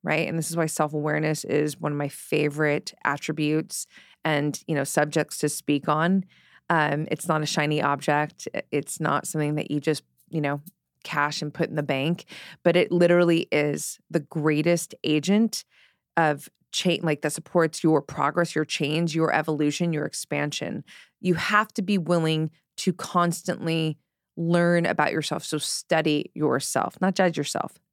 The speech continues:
study yourself. Next,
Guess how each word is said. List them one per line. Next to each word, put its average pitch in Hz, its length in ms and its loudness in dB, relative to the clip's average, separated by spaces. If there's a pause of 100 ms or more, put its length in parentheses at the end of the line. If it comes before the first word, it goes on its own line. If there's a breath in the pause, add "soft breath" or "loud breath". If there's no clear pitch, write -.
study - 420 0
yourself. - 460 -8 (840 loud breath)
Next, - 480 2